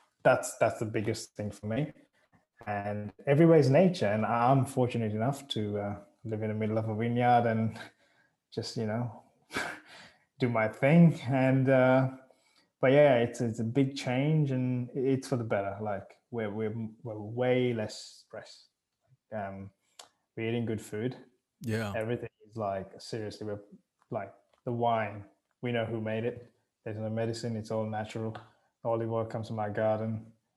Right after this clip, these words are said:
Speaker 1: Eggs are being exchanged from the lady next door. So we kinda know where things are coming from, and we eat to the seasons as well. Like, that's a big thing around here. So you don't get things all season in little shops.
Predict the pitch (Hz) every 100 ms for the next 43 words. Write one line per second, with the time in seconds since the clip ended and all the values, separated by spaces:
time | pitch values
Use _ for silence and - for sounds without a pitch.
0 | _ _ _ 123 113 113 113 110 110 107
1 | - - 117 117 107 - 117 110 107 113
2 | 113 113 107 - - 113 113 110 - _
3 | _ _ _ - 127 120 117 113 - 123
4 | - 139 131 113 117 117 110 107 107 107
5 | 113 110 104 120 120 120 120 120 131 131
6 | 160 160 156 131 - 165 170 151 123 120
7 | 123 156 123 107 117 113 127 135 143 127
8 | 160 160 - 120 113 107 113 113 113 110
9 | 110 _ _ _ _ _ _ _ _ -
10 | 131 120 120 117 - _ _ 139 165 175
11 | 151 151 151 - 135 127 123 117 - 131
12 | 113 101 101 104 110 113 110 - 107 -
13 | - -